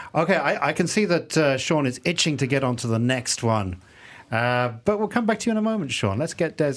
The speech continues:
go first. Uh, Manchester United one, Fulham two. Two, I think, for me,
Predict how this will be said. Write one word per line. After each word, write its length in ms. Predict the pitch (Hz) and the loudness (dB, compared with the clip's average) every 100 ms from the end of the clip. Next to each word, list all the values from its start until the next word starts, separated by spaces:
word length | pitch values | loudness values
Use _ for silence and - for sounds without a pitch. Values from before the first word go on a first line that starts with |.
| - | -2
go 180 | 120 107 | -2 -2
first. 460 | - 120 98 - - | 0 0 0 -4 -2
Uh, 260 | 143 139 139 | 0 0 0
Manchester 600 | 131 208 196 156 - 147 | 0 0 0 -4 -2 0
United 420 | 139 135 131 107 | 0 0 0 -2
one, 640 | 120 147 165 147 139 139 - - - - - | -2 0 2 2 -2 -4 -8 -20 -20 -20 -18
Fulham 440 | - 190 175 156 | -4 0 2 0
two. 300 | - 180 131 | 0 0 0
Two, 440 | - 240 254 196 - | 2 2 2 0 -2
I 120 | 143 160 | -2 0
think, 280 | 180 151 - _ | 0 -2 -6 _
for 200 | - - | -4 0
me, 340 | 170 214 220 | 2 0 -2